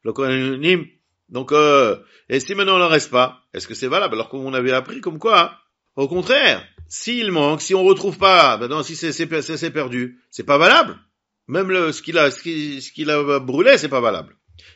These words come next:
Shane Atam, la Gemara dit c'est différent, là, en ce qui concerne la, la offrande de farine, dirtiv, ou mi yeter ve'anotai. Deux fois marqué. Ou mi yeter de ce qui reste, d'accord ? Il y a mi yeter à propos de l'huile, d'accord ?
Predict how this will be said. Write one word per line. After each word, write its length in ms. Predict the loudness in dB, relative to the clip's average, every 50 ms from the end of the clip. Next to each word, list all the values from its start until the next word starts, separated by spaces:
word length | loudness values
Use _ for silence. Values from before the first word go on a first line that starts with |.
| _
Shane 340 | -12 -4 2 6 6 6 6
Atam, 440 | 6 4 4 4 2 -2 -2 -2 -4
la 80 | -6 -6
Gemara 160 | -8 -8 -8
dit 100 | -8 -12
c'est 100 | -14 -16
différent, 260 | -16 -12 -12 -10 -10
là, 80 | -8 -10
en 100 | -10 -12
ce 60 | -14
qui 60 | -16
concerne 360 | -14 -10 -8 -8 -6 -8 -8
la, 180 | -10 -12 -14 -14 -14
la 200 | -12 -10 -10 -10
offrande 520 | -12 -12 -8 -6 -6 -6 -6 -10 -16 -20 _
de 160 | -18 -16 -16
farine, 460 | -12 -8 -8 -6 -4 -4 -6 -6 -8 -12 -18 _ _ _ _ _ _ _
dirtiv, 420 | -16 -16 -16 -14 -12 -12 -12 -12 -14 -14
ou 100 | -14 -12
mi 100 | -10 -10
yeter 640 | -10 -10 -8 -6 -4 -2 -4 -4 -4 -8 -8 -8 -8 -10 -12 -16
ve'anotai. 640 | -10 -8 -6 -6 -6 -8 -10 -14 -14 -16 -16 -18
Deux 160 | -10 -8 -8 -6
fois 160 | -6 -8 -8
marqué. 260 | -8 -12 -14 -20 -20 _ _ _ _ _
Ou 80 | -12
mi 100 | -6 0
yeter 280 | 2 2 2 2 -2 -2
de 80 | -4 -6
ce 80 | -10
qui 120 | -10 -6 -4
reste, 360 | -4 -4 -4 -6 -12 _ _ _ _ _
d'accord ? 360 | _ -14 -8 -4 -4 -4 -4 -6
Il 60 | -8
y 20 | -10
a 40 |
mi 100 | -10 -8
yeter 280 | -6 -6 -6 -4 -2 -2
à 140 | -2 -2 -4
propos 240 | -8 -12 -12 -12 -10
de 100 | -8 -8
l'huile, 380 | -6 -4 -6 -6 -6 -10 _ _ _ _ _ _ _ _ _ _ _ _ _ _ _ _ _
d'accord ? 560 | -16 -8 -2 0 2 2 2 -2 -6 _ _